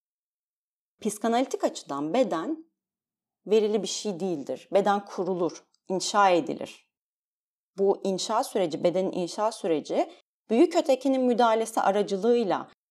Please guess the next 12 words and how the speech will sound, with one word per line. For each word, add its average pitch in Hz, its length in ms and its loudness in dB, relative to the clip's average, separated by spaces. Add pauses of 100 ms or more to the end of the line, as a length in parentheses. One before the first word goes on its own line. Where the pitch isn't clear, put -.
yani 226 640 2 (300)
dilin 240 580 4 (300)
organizma 226 680 4
üzerinde 214 300 -2
yarattığı 240 480 2 (100)
etkiyle 226 720 0
ilişkilidir. - 760 -8 (1700)
Yani 226 380 0
dil 240 320 0
bedende 185 400 0
izler 156 500 -2
bırakır. - 540 -10